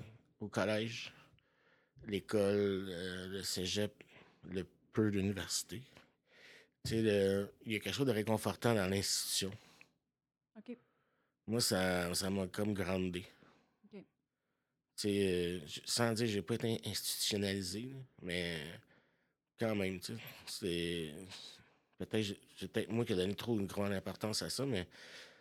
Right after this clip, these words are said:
Speaker 1: c'est juste quand j'ai arrêté l'école, j'ai, j'avais plus de repères. J'étais mêlé, là. Ça arrive, hein. Fait que là, le fait de retourner dans une institution, ça a comme fait,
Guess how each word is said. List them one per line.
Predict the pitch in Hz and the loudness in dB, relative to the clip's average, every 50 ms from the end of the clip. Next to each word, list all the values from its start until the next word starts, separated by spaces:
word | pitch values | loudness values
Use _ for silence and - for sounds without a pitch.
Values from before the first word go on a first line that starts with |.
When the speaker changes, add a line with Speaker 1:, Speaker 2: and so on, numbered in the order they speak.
| _ _ - | _ _ -6
Speaker 1:
c'est | - 110 | -2 0
juste | 113 135 123 | 0 0 2
quand | - 117 | 2 2
j'ai | 110 107 | 2 2
arrêté | 98 98 92 110 110 | 2 0 0 0 0
l'école, | 98 87 - 113 113 113 | 0 0 0 2 2 2
j'ai, | 107 92 98 98 90 92 87 | 2 0 -2 0 0 -2 -2
j'avais | 85 95 87 82 | -2 -2 -2 -4
plus | - - | -4 -4
de | 101 | -4
repères. | 90 82 - - 78 73 - - - - - | -4 -4 -6 -8 -12 -12 -14 -16 -20 -14 -12
J'étais | - - 80 | -8 -6 -6
mêlé, | 71 80 78 76 76 80 78 92 | -4 -4 -4 -6 -6 -6 -8 -10
là. | 107 107 107 107 113 107 - - - _ - | -12 -12 -12 -14 -14 -16 -18 -20 -20 _ -12
Ça | - 80 | -8 -8
arrive, | 78 92 87 80 | -6 -6 -6 -6
hein. | 80 82 78 73 - | -8 -8 -8 -8 -6
Fait | - 82 | -6 -6
que | 78 - - | -6 -4 -2
là, | 101 104 107 113 | 0 2 2 2
le | 98 90 87 87 | 0 0 -2 -2
fait | - - 113 | -2 -2 -4
de | 95 | -4
retourner | 92 - - - 92 90 107 117 | -6 -6 -6 -4 -2 -2 0 -2
dans | 113 95 92 | -2 -2 -2
une | 85 87 95 | -4 -4 -6
institution, | 95 95 90 - - - - - 101 117 131 | -4 -6 -6 -6 -4 -4 -2 -2 -2 -2 -2
ça | 127 - 82 | -4 -4 -6
a | 78 | -6
comme | - - 95 90 | -6 -6 -8 -8
fait, | - - 104 104 | -8 -8 -8 -8